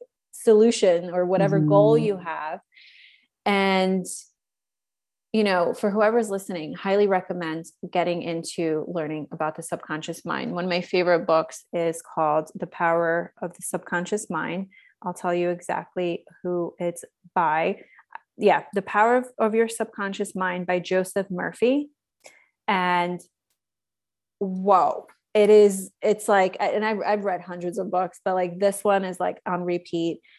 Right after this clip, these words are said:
Speaker 1: Um, I always learn something new. And, you know, most people go to sleep to just go to sleep. Like, no, sleep is a tool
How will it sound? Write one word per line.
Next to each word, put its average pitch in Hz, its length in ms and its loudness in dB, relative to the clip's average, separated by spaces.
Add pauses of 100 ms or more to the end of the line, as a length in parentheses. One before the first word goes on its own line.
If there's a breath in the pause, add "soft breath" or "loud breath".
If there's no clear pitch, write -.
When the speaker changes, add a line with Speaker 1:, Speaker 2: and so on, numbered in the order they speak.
(340 soft breath)
Speaker 1:
Um, 170 600 -2 (180)
I 196 200 -2
always 202 360 2
learn 190 240 -4
something 180 480 -6
new. 170 420 -2 (460)
And, 175 460 0 (380)
you 220 100 2
know, 226 120 6
most 208 380 0
people 226 400 2
go 196 160 2
to 202 80 2
sleep 190 640 -2 (240)
to 196 80 -6
just 185 340 -8 (140)
go 175 140 2
to 165 100 0
sleep. - 500 -4 (960)
Like, 185 300 0 (260)
no, 208 400 -2 (400)
sleep 233 340 0
is 208 140 2
a 185 60 -4
tool - 640 -4